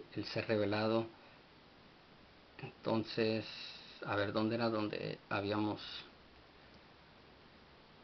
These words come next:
Bueno, creo que quizás nos fuimos,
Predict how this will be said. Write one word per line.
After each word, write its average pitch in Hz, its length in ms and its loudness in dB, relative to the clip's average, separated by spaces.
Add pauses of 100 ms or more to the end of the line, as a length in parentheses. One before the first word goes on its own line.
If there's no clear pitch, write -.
(2750)
Bueno, 110 260 4
creo 117 220 4
que 107 440 4 (400)
quizás 107 540 0
nos 120 160 0
fuimos, 117 640 2